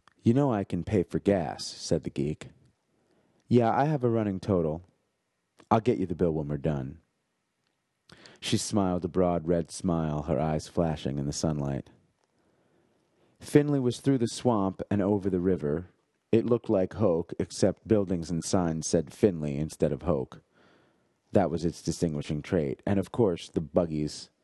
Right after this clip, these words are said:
"Are those Amish people?" said the geek. "Oh, yes," said Gladys, slowly swerving around a black buggy trotting down Main Street.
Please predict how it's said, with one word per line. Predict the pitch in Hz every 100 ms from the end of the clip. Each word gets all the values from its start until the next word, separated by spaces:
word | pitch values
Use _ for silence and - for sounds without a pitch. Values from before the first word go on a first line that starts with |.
| _ _ _ _ _ _ _ -
"Are | 98
those | 110 143 - -
Amish | 85 92 123 -
people?" | - 147 - 185 175 - -
said | - 147
the | 143
geek. | 147 160 - - _ _ - - - - - 147
"Oh, |
yes," | 180 151 95 -
said | - - 87
Gladys, | - 85 78 82
slowly | - - 110 90 87
swerving | - 101 90 92
around | 87 87 80
a |
black | - 87 82 - _ -
buggy | 90 85 80 104 -
trotting | - 98 85 82
down | 82 80
Main | 78 80
Street. | - - 87 -